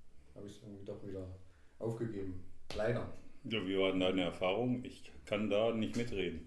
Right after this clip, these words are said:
Speaker 1: Ja, ähm, ich muss sagen, es ist schon sehr cool gemacht. Es gibt da so, wie so Lektionen, die immer aufeinander aufbauen. Also man muss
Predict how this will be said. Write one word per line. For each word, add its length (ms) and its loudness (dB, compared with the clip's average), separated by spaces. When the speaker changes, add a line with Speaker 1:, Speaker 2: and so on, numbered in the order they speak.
Speaker 1:
Ja, 400 2
ähm, 680 -2
ich 120 -10
muss 160 -2
sagen, 200 -2
es 120 -8
ist 120 -6
schon 440 -2
sehr 320 0
cool 220 -2
gemacht. 540 -4
Es 100 -10
gibt 180 -10
da 280 -2
so, 340 -2
wie 100 -4
so 300 -6
Lektionen, 760 -4
die 120 -8
immer 220 -6
aufeinander 460 -6
aufbauen. 460 -6
Also 160 -10
man 140 -8
muss 260 -10